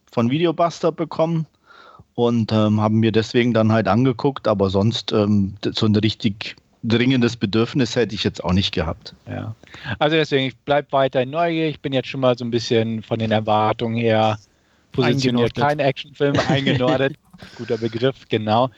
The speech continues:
Speaker 2: Ähm, da bin ich mal gespannt. Also ich, ich fand den Trailer ja auch cool und von der Idee her ganz nett, das Ganze.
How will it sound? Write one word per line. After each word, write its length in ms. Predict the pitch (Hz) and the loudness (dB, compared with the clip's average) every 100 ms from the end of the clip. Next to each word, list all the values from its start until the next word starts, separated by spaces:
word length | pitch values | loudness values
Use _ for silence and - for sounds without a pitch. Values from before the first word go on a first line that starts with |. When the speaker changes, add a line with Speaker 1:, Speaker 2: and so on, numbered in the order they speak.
| - - - | -16 -20 -6
Speaker 2:
Ähm, 600 | - 127 120 120 123 123 117 | 2 4 4 0 -8 -12 -4
da 120 | 147 | 0
bin 100 | 143 | 0
ich 60 | 135 | -2
mal 80 | 123 | -6
gespannt. 460 | 117 - 110 104 120 | -8 -6 -4 -4 -4
Also 200 | 131 147 | -4 -4
ich, 160 | - | -4
ich 140 | 170 - | -4 0
fand 160 | 131 | 0
den 80 | 131 | 0
Trailer 300 | - 127 127 | 0 0 2
ja 180 | 120 117 | 4 4
auch 240 | 139 - - - | 2 0 -8 -4
cool 260 | 139 135 | 0 0
und 300 | 135 117 117 | -2 -8 -12
von 140 | - 113 | -8 -4
der 80 | 113 | -4
Idee 300 | 110 120 123 | -2 2 4
her 140 | 120 | 4
ganz 320 | 120 117 - | 2 0 -2
nett, 220 | 123 120 | 0 0
das 160 | 123 104 | 0 -2
Ganze. 460 | - 120 120 120 | 0 0 0 0